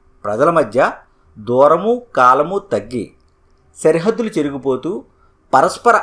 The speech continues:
ఆధారితం పెరిగిపోవడాన్ని ప్రపంచీకరణ అంటారు అని మానవ ఆధారిత నివేదిక పంతొమ్మిది తొంభై ఒకటి తెలియజేయడం జరిగింది. అదేవిధంగా ఈ యొక్క ప్రపంచీకరణ లక్ష్యం ఏంటి అంటే, ప్రపంచం మొత్తాన్ని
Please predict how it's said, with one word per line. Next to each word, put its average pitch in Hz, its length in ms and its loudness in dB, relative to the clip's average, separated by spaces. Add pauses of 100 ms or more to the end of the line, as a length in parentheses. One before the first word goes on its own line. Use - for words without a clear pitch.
(120)
ఆధారితం 185 540 0
పెరిగిపోవడాన్ని 135 840 -2
ప్రపంచీకరణ 156 920 -4
అంటారు 117 460 -2
అని 110 480 -6 (320)
మానవ 165 640 2
ఆధారిత 160 500 2
నివేదిక 135 580 -4 (240)
పంతొమ్మిది 135 440 -4
తొంభై 117 320 -4
ఒకటి 113 420 -6 (840)
తెలియజేయడం 123 460 -2
జరిగింది. 95 460 -6 (720)
అదేవిధంగా 156 640 -2 (440)
ఈ 175 160 2
యొక్క 117 440 0 (480)
ప్రపంచీకరణ 202 800 0
లక్ష్యం 143 380 -2
ఏంటి 151 280 -4
అంటే, 117 220 -6
ప్రపంచం 170 640 -2
మొత్తాన్ని 156 800 -2